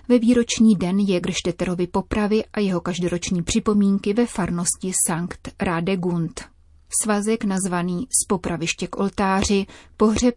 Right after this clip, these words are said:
a translácio mučedníka France Jägerstättera pochází z pera Evalda Folgera,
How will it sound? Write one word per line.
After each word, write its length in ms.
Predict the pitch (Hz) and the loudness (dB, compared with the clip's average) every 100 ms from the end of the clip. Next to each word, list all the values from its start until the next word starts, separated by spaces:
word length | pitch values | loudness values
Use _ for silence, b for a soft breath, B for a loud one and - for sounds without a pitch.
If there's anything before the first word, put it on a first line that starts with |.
| - | -4
a 60 | 226 | -6
translácio 880 | 214 185 - 202 180 190 - 190 | -4 -4 -4 -4 -4 -4 -2 0
mučedníka 720 | 185 180 - 185 180 175 175 165 | 0 0 -2 -2 -2 -4 -4 -6
France 460 | - 170 170 - | -4 -4 -4 -4
Jägerstättera 960 | 185 190 180 202 - 196 - 185 185 196 B B B - | -2 -2 -2 -4 -4 -6 -2 0 0 -2 B B B -8
pochází 500 | 208 226 226 240 254 | -4 0 0 2 2
z 160 | - - | 2 -2
pera 260 | 220 226 - | -2 -2 -4
Evalda 540 | 196 185 165 175 170 208 | -4 -2 -2 -2 -2 -6
Folgera, 720 | - - 185 180 220 196 139 | -6 -2 0 2 2 0 -4